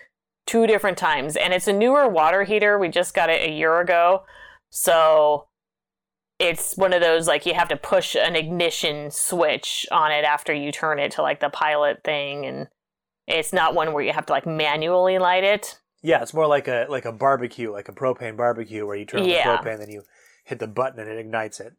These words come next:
Speaker 1: Mm-hmm, exactly. So I go through the steps twice and it does not light.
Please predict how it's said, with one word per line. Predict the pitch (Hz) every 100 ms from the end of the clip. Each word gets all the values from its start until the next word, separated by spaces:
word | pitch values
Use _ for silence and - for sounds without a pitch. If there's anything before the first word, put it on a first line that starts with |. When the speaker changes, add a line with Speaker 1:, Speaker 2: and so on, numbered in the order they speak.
| _ _ _ _ -
Speaker 1:
Mm-hmm, | 202 190 190 190 202 -
exactly. | 175 160 151 139 110 107 135
So | - 185 175 170 170 175 -
I | 170 170 170 170 -
go | 196 247
through | 233 214
the | 208
steps | - 170 - -
twice | - - 175 - - - - - -
and | - 170 151
it | 180
does | 170 175 165
not | 143 151 -
light. | 156 95 -